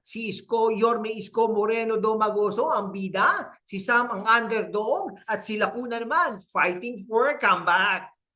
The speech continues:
Naman, naman, naman, kung ikaw ang botante, sino ang iboboto mo? I-comment mo dyan sa baba.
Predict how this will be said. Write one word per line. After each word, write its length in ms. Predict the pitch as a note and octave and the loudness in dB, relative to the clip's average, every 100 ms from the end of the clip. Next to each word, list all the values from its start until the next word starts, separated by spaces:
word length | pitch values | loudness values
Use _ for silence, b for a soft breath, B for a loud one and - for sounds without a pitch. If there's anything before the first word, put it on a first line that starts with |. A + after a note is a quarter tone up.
| _ _ _ _ | _ _ _ _
Naman, 560 | G3 A3+ A#3+ D4 F4 D4+ | -8 -6 0 2 2 0
naman, 400 | C4+ C#4 D#4 D#4+ | 0 4 4 2
naman, 480 | B3 C#4+ F#4 F4+ | 2 2 2 -4
kung 160 | C#4+ D4 | -8 -8
ikaw 320 | A3+ E4 E4 | 2 6 6
ang 80 | D#4+ | 4
botante, 640 | D#4+ D#4+ C#4 C#4 F4 G4 | -2 0 0 0 -8 -10
sino 320 | D4 A#3+ A#3 A3+ | -8 -6 -6 -6
ang 80 | |
iboboto 560 | A3+ G3+ G3 G#3+ G#3+ G#3 | -2 -2 0 0 -2 -4
mo? 240 | E4+ D4 - | -4 -6 -8
I-comment 480 | F3 - F3+ F#3 G3+ | -12 2 4 4 -2
mo 240 | G#3+ G#3+ | -6 -6
dyan 320 | G3 F#3 F#3+ F#3+ | 0 0 0 -6
sa 480 | - D#3 E3 G#3+ | -6 -2 0 -2
baba. 400 | C#3+ C3 C3 D3 | -6 -4 -2 -2